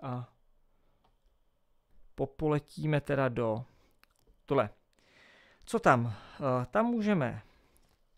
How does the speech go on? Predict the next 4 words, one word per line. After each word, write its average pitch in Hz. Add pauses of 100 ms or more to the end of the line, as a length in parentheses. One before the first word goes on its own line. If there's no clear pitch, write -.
(640)
vyložit, 180 (160)
eh, 123 (120)
tady 127
pasažéra 196